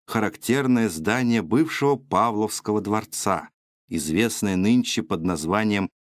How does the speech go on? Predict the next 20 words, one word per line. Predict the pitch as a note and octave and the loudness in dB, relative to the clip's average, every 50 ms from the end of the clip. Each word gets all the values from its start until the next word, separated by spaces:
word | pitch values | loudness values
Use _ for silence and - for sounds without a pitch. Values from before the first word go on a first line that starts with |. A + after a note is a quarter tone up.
| _ _ _ - | _ _ _ -2
«Инженерного | - G2+ G2 E2+ D2+ F2 F2 F2 F#2+ G#2+ G#2 F#2 F#2 F#2 F#2 F2+ F#2 F#2 - - - | -2 0 0 0 -2 -2 0 0 2 0 0 0 -2 -2 -2 -2 -2 -4 -4 -6 -10
замка». | E2+ D2+ D2 F#2 F#2 E2+ D#2+ D#2 - - - - - - _ _ _ _ _ _ _ _ _ _ _ _ _ _ _ - | -10 -6 -2 0 0 -2 -2 -6 -10 -12 -12 -12 -12 -16 _ _ _ _ _ _ _ _ _ _ _ _ _ _ _ -10
Таинственные | - - - F2+ A2 A2+ G#2+ - - - - G2+ G#2 G2+ G2+ G2+ G2 | -6 -4 0 2 2 2 2 0 -4 -4 -2 0 2 2 2 2 0
явления, | F2+ F#2+ F2 E2 E2+ F#2 A#2 C3 B2+ G#2 F2 E2+ D#2 C#2+ - | 0 0 0 0 2 2 2 2 2 0 0 -2 -6 -8 -12
приписываемые | - D#2 D#2 - F2+ F2 - - E2+ E2 F2 E2+ F2 F2 F2 E2+ E2 - | -10 -10 -6 -4 -4 -4 -2 -2 -2 0 0 2 2 0 0 -2 -4 -6
духам | F2+ E2+ D#2+ G2 A2+ A#2+ A2+ - - E2+ D#2+ - | -6 -2 0 2 2 2 0 -2 -4 -4 -4 -4
и | - - | -6 -6
привидениям, | - F2 E2+ E2+ E2 D#2 E2 G#2 C3+ D#3+ D#3+ D#3 D3+ D3+ D3 C#3 _ _ _ _ _ _ - - | -6 -4 -4 -4 -2 0 0 2 2 2 2 0 0 0 -2 -4 _ _ _ _ _ _ -10 -6
замечались | E2+ F2+ G#2 G#2+ G#2+ - - D3+ F3+ G3 G3 F3+ | -2 0 2 2 2 2 2 2 2 2 2 0
здесь | C#3 D3+ F3 F#3+ - | 2 0 0 0 0
почти | - D#3+ D#3 - - E3 E3 | 0 -2 -2 -2 -2 -2 -2
с | E3 - | -2 -2
самого | - - C3 D#3+ F#3 F#3+ F3+ E3+ E3+ - | -2 0 0 0 0 0 0 0 0 -2
основания | - - B2 - - - A#2+ A#2 G#2+ A2 B2+ C#3 C3+ C3 C3 B2+ B2+ B2 A2+ | -2 -4 -6 -6 -2 0 0 2 2 2 0 2 2 2 2 2 2 0 -2
замка. | G2+ F#2+ F#2+ G#2 G2+ F2+ E2+ E2 - _ - - - - - _ _ _ _ _ _ _ _ _ _ _ _ _ - | -2 -2 0 0 0 0 -2 -4 -10 _ -14 -14 -14 -14 -20 _ _ _ _ _ _ _ _ _ _ _ _ _ -6
Еще | - - - - G2 F2 | -4 -4 -2 -2 -4 -4
при | - F2 E2+ | -4 -4 -2
жизни | D#2+ F#2+ A#2 A#2+ G#2 F#2+ G#2 G2 | 0 2 2 2 2 0 -2 -2
императора | - G2 F2 - F2+ F#2 A2 - - F#2 F2+ E2+ | -2 -4 -4 -2 -2 0 0 -2 -2 -4 -6 -6
Павла | - - F#2+ G#2+ C3 C#3+ B2+ G2 D#2+ D2 - | -4 -2 0 2 2 2 0 -4 -8 -12 -12